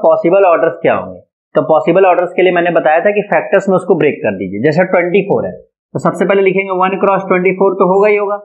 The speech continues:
वन क्रॉस ट्वेंटी फ़ोर है तो ट्वेंटी फ़ोर क्रॉस वन भी होगा, ये तो दो हो गए। अब देखिए टू से break कर सकते हैं, टू ट्वेल्व या होता है, तो टू क्रॉस ट्वेल्व, तो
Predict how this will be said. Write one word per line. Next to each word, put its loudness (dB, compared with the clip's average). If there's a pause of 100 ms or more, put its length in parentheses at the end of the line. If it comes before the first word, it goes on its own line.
(640)
वन 2
क्रॉस 2
ट्वेंटी 0
फ़ोर 2
है 2
तो 0
ट्वेंटी 0
फ़ोर 0
क्रॉस -2
वन 0
भी 4
होगा, -6 (760)
ये 0
तो 2
दो 2
हो 0
गए। -12 (580)
अब 2
देखिए -2 (480)
टू 4
से 0
break 0
कर 2
सकते 0
हैं, -4
टू 0 (120)
ट्वेल्व 2
या 2
होता -2
है, -4
तो -6
टू 2
क्रॉस 2
ट्वेल्व, 0 (920)
तो -6